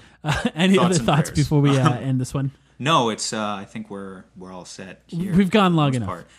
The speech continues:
Speaker 2: Yeah, I'm afraid, I'm afraid we won't be able to get to everyone's. Uh, there's just, we're just too popular.
Speaker 1: <laughs> Thank you for everyone who contributed to this episode. <laughs> Please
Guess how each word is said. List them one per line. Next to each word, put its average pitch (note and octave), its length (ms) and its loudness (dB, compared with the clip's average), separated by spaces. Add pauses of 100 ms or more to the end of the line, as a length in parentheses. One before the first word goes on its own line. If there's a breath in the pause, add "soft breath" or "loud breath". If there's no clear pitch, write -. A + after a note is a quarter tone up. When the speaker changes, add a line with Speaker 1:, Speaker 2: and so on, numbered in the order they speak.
(120)
Speaker 2:
Yeah, F2+ 160 -10
I'm F#2+ 120 -6
afraid, A2+ 340 -2
I'm G#2+ 120 -4
afraid A#2 280 -6
we A2+ 80 -4
won't A2 160 -4
be A2 80 -6
able G#2 140 -8
to G2 80 -12
get F#2+ 140 -12
to G2 100 -14
everyone's. F#2 560 -16 (640)
Uh, F2 260 -14
there's E2 220 -14
just, - 260 -12
we're F#2+ 100 -10
just - 240 -12
too G#2+ 80 -10
popular. F#2 520 -10 (500)
Speaker 1:
<laughs> - 1300 -6
Thank E3+ 200 0
you E3+ 120 -2
for E3 120 0
everyone D#3 440 4 (320 loud breath)
who E3+ 120 4
contributed F3 560 2
to E3+ 80 -2
this D#3 160 -4
episode. G3 580 2
<laughs> - 60 -20 (240 loud breath)
Please G#3+ 460 4